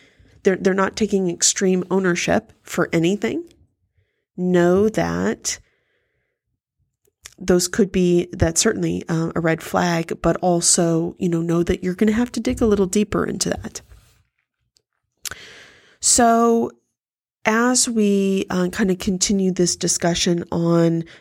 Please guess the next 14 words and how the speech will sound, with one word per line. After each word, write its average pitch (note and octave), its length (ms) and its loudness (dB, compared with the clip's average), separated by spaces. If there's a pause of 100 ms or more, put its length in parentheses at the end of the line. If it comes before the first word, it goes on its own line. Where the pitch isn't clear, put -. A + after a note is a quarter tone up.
a-, F#3 180 0
and F3+ 160 2
move F#3 200 2
into F3+ 300 0
more E3+ 220 2
of E3 100 -6
the E3 60 -6
struggles G3+ 680 -2
of - 120 -8
someone E3 460 -2 (380)
who E3+ 600 2 (320)
is G3 180 2
securely E3+ 540 0
attached, E3+ 600 -4